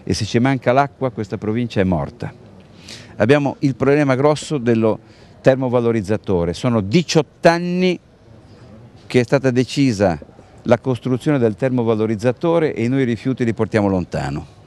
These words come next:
Il problema dei trasporti, che è diventato un problema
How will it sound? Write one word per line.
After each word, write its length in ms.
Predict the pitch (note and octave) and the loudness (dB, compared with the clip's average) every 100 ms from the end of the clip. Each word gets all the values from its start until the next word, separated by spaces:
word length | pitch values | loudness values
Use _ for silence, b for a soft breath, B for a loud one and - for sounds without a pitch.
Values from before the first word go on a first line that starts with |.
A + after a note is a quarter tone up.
| - - - - B B B B B | -20 -20 -20 -20 B B B B B
Il 140 | D3 C3+ | -4 0
problema 300 | E3+ F3 D3 | 0 0 0
dei 200 | D#3 - | 0 0
trasporti, 840 | D#3 C#3 - A#2 - - - E2+ - - - B B | -4 -4 -4 -2 -2 -8 -16 -16 -16 -20 -20 B B
che 100 | - | -2
è 20 | A#2 | 0
diventato 360 | B2 D#3 D3+ | 2 0 -2
un 60 | B2+ | -2
problema 360 | B2+ D3+ D3 | 2 2 0